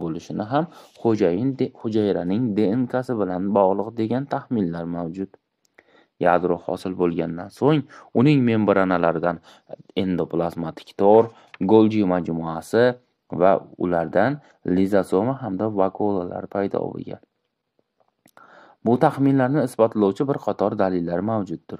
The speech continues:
Bularga mitoxondriya va xloroplastlarda D N K va R N K ning mavjudligi, ularning bo'linishini prokaryot hujayrani bo'linishiga o'xshashligi va boshqa kabilar misol bo'ladi. Keyingi gipoteza —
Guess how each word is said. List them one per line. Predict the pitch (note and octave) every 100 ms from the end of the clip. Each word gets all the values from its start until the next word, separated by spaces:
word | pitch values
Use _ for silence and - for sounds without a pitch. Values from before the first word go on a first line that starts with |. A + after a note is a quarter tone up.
| E2
Bularga | F2+ F2+ F2 F#2 - - - G2
mitoxondriya | G2 F#2+ F2 F#2+ G#2 A2+ G#2+ F#2+
va | F#2+
xloroplastlarda | G2+ F#2 F2+ F#2 F#2 - F#2 F#2 F#2 F2+
D | F#2+ F#2+ F2+
N |
K | F2 A2+
va | A#2
R | E2+ F#2+ F2+
N | F2
K | F2 E2+
ning | E2+
mavjudligi, | E2 E2 E2 E2 - F2 C3 D3 - - -
ularning | A2+ A#2 A#2+ B2 G#2+
bo'linishini | A2+ A2+ A2 A2 A#2+ A#2+
prokaryot | A2 G2+ G2 G2 G#2+ -
hujayrani | B2 A2+ G#2+ G2 F#2+ G2
bo'linishiga | A2 A2 F2+ F2 F#2 G2+ A#2+ - - -
o'xshashligi | A2+ B2+ - C#3 - F#2 F2 G2+ A2 _ _ G2+
va | G2+
boshqa | G2+ G2 - C#3
kabilar | C#3+ A2+ F#2+ G2+ _ _ _ -
misol | F#2+ - F#2+ F#2
bo'ladi. | F#2 G2 - - _ _ _ _ _ _ _ _ _ _ _ _ _ _ _ _ _ -
Keyingi | C#3+ D#3+ D#3 D#3+ F3+
gipoteza — | D3 - A2+ A#2+ A#2 E3